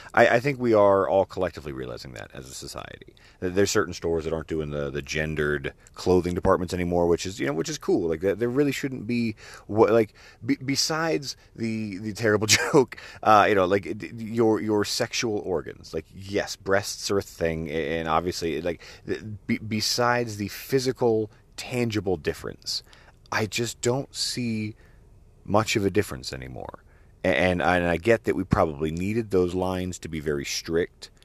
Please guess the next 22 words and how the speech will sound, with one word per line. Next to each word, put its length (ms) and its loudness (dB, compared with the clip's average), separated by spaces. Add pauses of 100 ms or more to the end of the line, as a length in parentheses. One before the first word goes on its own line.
(100)
back 300 2
in 80 -2
the 80 -2
day, 400 4 (260)
eh, 240 0
just 240 -2
for 360 6 (300)
the 240 -6
propagation 720 2
of 60 -6
the 80 -8
human 260 -6
species. 500 -14
We 100 -8
needed 240 -8
to 60 -10
be 160 -8
like, 200 -6
"Look, 160 -4
man 420 -2
plus 340 -2
woman, 440 -6